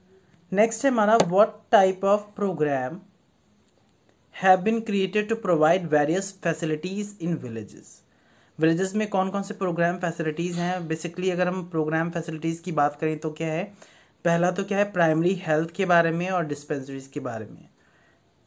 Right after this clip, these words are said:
Primary health centers हैं, दवा वगैरह के लिए जो दवा मिलती है उसके लिए,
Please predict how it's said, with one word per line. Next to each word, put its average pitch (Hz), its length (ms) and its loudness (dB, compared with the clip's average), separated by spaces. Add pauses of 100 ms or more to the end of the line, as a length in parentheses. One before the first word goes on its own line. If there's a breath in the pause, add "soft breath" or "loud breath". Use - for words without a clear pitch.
(200)
Primary 175 300 4
health 185 480 -4 (760)
centers 175 560 0
हैं, 175 260 -6 (160)
दवा 151 260 4
वगैरह 160 320 2
के 156 120 -8
लिए 165 160 -2
जो 165 100 -4
दवा 143 260 -2
मिलती 147 320 -6
है 151 60 0
उसके 147 280 -8
लिए, 156 280 -6